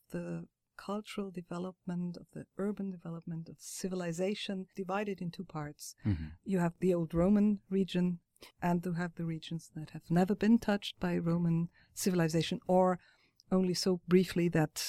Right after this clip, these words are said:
Speaker 2: Mm-hmm.
Speaker 1: Roman civilization didn't last. And so the Rhine and the Danube usually are the borders, and the bishop towns are the old Roman towns on the line of the Rhine and the Danube.
Speaker 2: Yes, I see.
Speaker 1: So, and these are getting rid of their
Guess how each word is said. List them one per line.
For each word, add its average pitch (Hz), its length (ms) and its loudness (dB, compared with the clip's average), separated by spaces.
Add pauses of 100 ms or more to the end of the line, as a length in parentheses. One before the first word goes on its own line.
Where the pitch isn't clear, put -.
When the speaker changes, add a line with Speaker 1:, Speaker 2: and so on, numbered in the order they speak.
(140)
Speaker 2:
Mm-hmm. 85 280 0
Speaker 1:
Roman 160 360 4
civilization 156 640 -4
didn't 147 320 -4
last. 151 360 -2
And 156 140 2
so 170 220 -2
the 156 120 0
Rhine 165 380 -2
and 147 140 -4
the 151 60 -8
Danube 156 440 -2
usually 156 500 -6
are 143 160 -6
the 147 280 -6
borders, 170 580 0 (360)
and 175 220 -2
the 170 80 -4
bishop 220 460 0
towns 175 400 -6
are 160 160 -6
the 165 180 -4
old 180 300 -4
Roman 180 400 0
towns 156 560 -6
on 175 220 0
the 151 360 -6
line 170 360 2
of - 80 -8
the 156 80 -8
Rhine 151 320 -6
and 147 100 -10
the 139 60 -12
Danube. 156 440 -8
Speaker 2:
Yes, 107 360 -2
I 98 40 -14
see. 82 280 -12
Speaker 1:
So, - 320 -4
and 160 200 0
these 208 320 6
are 170 120 4
getting 156 360 -2
rid 151 240 0
of 139 140 -8
their - 280 -6